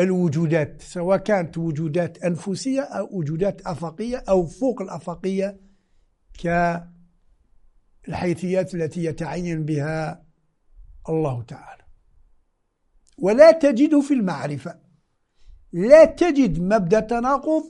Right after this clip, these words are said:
قضية متشكلة من موضوع ومحمول تحكي عن واقع خارجي. واقع خارجي أعم، إما في ضميرك وإما في الواقع الآفاقي أو ف-، على مستوى الذات الإلهي. أبدًا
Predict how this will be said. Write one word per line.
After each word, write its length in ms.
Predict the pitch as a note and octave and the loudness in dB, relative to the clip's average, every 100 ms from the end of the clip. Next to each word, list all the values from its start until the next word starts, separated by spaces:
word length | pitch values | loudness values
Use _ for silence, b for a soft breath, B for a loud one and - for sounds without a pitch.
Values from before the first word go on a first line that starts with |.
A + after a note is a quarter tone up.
| - | -12
قضية 500 | - G3+ A3 A#3 G3+ | -4 0 0 2 2
متشكلة 460 | F#3+ D3+ A3+ - A3 | 2 0 -6 -2 -2
من 160 | G#3+ G3 | 0 0
موضوع 460 | G3 F#3+ G#3+ A3+ | 0 0 0 -2
ومحمول 680 | F#3+ F#3+ - A#3+ D#4+ D#4+ - _ - _ - | -4 -6 -4 0 0 -2 -16 _ -20 _ 0
تحكي 400 | E4 - - A#3 | 0 0 -4 -2
عن 120 | G#3+ | 0
واقع 440 | A3 A#3 - G#3 | 4 4 6 0
خارجي. 580 | E3 D#3+ C#3+ C3+ D3 - - - - - - _ _ _ _ _ _ _ | 0 -4 -4 -6 -10 -14 -20 -20 -20 -20 -20 _ _ _ _ _ _ _
واقع 340 | E3 E3+ F3+ | -4 -2 -4
خارجي 440 | D#3 F3 F3+ F3+ F#3 | -2 0 0 -2 0
أعم، 440 | E3 F3+ - - - _ _ | 2 2 0 -14 -20 _ _
إما 140 | D#3+ E3+ | -8 -8
في 180 | - D3+ | -4 -4
ضميرك 640 | D#3 D#3 G#3+ C4 B3 - | -2 -2 -2 -4 -8 -12
وإما 440 | A3+ G#3+ A3 A3+ G3+ | -12 -10 -6 -6 -6
في 380 | - F#3+ A3 G#3+ b b b b - - | -6 -6 -6 -10 b b b b -20 -10
الواقع 520 | E3 F#3+ F#3 F#3 E3 | -2 -2 -2 -6 -6
الآفاقي 1040 | E3+ D#3+ - - E3 - A3+ A#3 C#4 D4 D#4 | -4 -8 -12 -8 -4 2 0 0 -4 -4 -4
أو 260 | D4+ D4 C4+ | 0 0 -2
ف-، 340 | - - _ | -10 -20 _
على 180 | - A3 | -2 0
مستوى 380 | A3 G#3 G#3+ G#3 | 0 0 2 2
الذات 260 | E3 E3 E3 | 0 -2 -4
الإلهي. 320 | D3+ C3+ D3+ | -10 -10 -12
أبدًا 480 | G#3+ C4+ C#4+ D4 | -4 -2 -2 -6